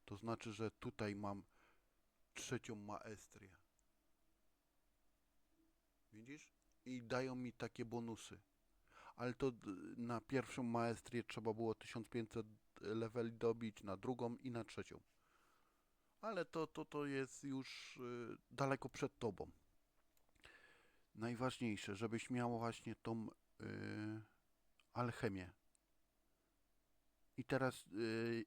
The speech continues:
ja wezmę, zaktywuję, wezmę sobie, włożę pierścionki swoje i ja pójdę na,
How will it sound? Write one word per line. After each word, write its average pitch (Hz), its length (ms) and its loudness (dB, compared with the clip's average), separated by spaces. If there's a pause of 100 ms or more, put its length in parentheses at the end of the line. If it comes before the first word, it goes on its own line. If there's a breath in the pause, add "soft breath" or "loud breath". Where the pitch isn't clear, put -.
(120)
ja 127 140 6
wezmę, 120 400 2 (520)
zaktywuję, 120 800 0 (840 loud breath)
wezmę 110 460 -4
sobie, 107 720 -4 (2000 soft breath)
włożę 110 440 -2
pierścionki 104 880 -4
swoje 110 720 -2 (680)
i 110 300 -8 (340)
ja 123 200 -2
pójdę 127 420 -4
na, 123 320 -4